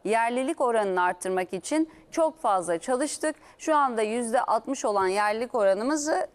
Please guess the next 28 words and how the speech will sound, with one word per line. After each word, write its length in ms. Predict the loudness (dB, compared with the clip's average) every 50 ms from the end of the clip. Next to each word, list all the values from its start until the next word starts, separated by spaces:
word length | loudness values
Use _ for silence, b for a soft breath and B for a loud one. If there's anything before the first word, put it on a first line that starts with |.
| _ -4 -2
daha 280 | 0 2 2 2 2
da 120 | 2 0 2
arttıracağız 840 | 2 0 0 -2 -6 -6 -4 -2 0 0 2 2 2 0 0 -2
yönünde 340 | -2 -2 -2 -2 -2 -2 0
bir 100 | 0 0
açıklama 440 | 0 -2 -4 -6 -4 -2 0 0 2
yapmış. 360 | 2 0 0 -2 -4 -6 -4
Şu 160 | -2 0 0
an 160 | 0 0 0
için, 380 | -2 -6 -4 -2 -2 0 -2 B B B B B B
e, 200 | 0 2 2 2
şunu 260 | 0 0 0 0 0 2
söyleyebiliriz. 800 | 2 2 2 2 2 2 0 0 0 -2 -2 -2 -2 -4 -6 B B B B -2
Merkezden, 680 | -2 0 0 0 0 -2 -2 0 0 0 -2 0 0
Google'ın 300 | -2 -2 -2 -2 -2 0
merkezinden 800 | 0 0 0 0 0 -2 -4 -2 -2 -2 0 0 0 0 0 0
bir 160 | -2 -2 0
rapor 340 | 0 0 0 2 2 0 0
talep 340 | 2 0 0 0 0 0 0
edilmiş 560 | 0 0 0 0 0 0 0 -2 -4 -8 -10 -8 -6
Türkiye 320 | -4 -4 -2 0 0 0 0
tarafından. 680 | 0 0 0 0 0 -2 -4 -2 0 0 0 -2 -4 B B B B B B
E, 400 | 0 2 2 4 4 2 2 0
Siber 340 | -2 -2 -2 0 2 2 4
Olaylara 560 | 4 4 2 2 2 2 2 2 2 2 2
Müdahale 400 | 0 0 0 2 2 2 2 0
Merkezi 500 | 0 0 0 -2 -2 -2 -4 -6 -6 -4
tarafından 600 | -2 -2 0 0 -2 -2 -2 -2 0 -2 -2 -4